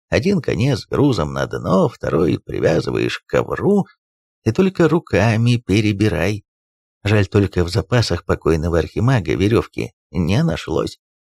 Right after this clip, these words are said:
Выпивки хоть залейся, а вот с действительно нужными вещами как-то не сложилось.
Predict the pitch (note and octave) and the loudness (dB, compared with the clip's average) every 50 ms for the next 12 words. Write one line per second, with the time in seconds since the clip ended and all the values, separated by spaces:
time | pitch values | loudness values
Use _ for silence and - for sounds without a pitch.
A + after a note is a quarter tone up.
0 | _ _ _ _ _ - C3 F#3+ G3+ - - - - - E2+ E2+ - A2 D3 A#2+ | _ _ _ _ _ -2 0 0 0 -2 -8 -10 -2 -2 -2 2 2 0 2 2
1 | F2 A#1+ A1+ A1+ - - - D2+ F2 A#2+ A#2 A#2 - _ _ _ _ _ - F#2+ | 0 0 0 -4 -4 -2 -2 0 2 2 2 0 0 _ _ _ _ _ -6 -6
2 | F2+ F#2+ G#2 F#2+ - - G#2+ G2+ F#2+ - E2+ E2 D#2+ D#2 C2+ E2+ G#2+ G2+ - - | -2 -2 -2 -2 -2 0 -2 0 0 0 0 0 0 0 2 2 0 0 0 -4
3 | B1+ B1+ C2 C#2 D#2+ D#2 - - G#2 B2 G2+ D2+ - - D2 - - - C#2 C#2 | -6 -6 -4 -2 -2 -4 -2 -2 -2 -2 -2 -4 -4 -6 -6 -6 -4 -4 -4 -4
4 | - - _ _ _ _ _ _ - C2 D#2 G#2 B2 B2 - - D#2+ A2+ G#2 F#2 | -4 -10 _ _ _ _ _ _ -8 -2 0 0 0 0 0 0 0 0 0 0
5 | - C#2 C#2 F2 F2+ F#2 - - | 0 -2 -2 0 0 0 -2 -4